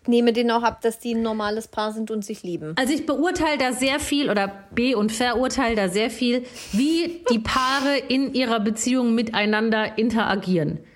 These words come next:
Speaker 2: Ich würd
Speaker 1: Mhm.
Speaker 2: jetzt auch nicht mit meinem Freund sprechen wie Justine mit diesem Typ.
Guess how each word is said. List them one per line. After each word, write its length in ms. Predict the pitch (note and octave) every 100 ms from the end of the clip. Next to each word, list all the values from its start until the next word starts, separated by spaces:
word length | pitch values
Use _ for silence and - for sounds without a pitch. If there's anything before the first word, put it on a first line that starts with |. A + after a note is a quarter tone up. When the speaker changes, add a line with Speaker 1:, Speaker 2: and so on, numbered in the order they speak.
| _ _ _ -
Speaker 2:
Ich 200 | A#3 A3
würd 120 | C4
Speaker 1:
Mhm. 60 | A#3+
Speaker 2:
jetzt 160 | - -
auch 140 | A#3
nicht 200 | B3 A3
mit 160 | A3+ A3
meinem 160 | F#3+ G3
Freund 260 | G#3 G3+
sprechen 380 | F#3+ - F#3+ G3
wie 60 | F#3+
Justine 480 | G3 F#3 - A3 F#3+
mit 140 | F3
diesem 260 | F3+ E3 E3+
Typ. 340 | - F3+ -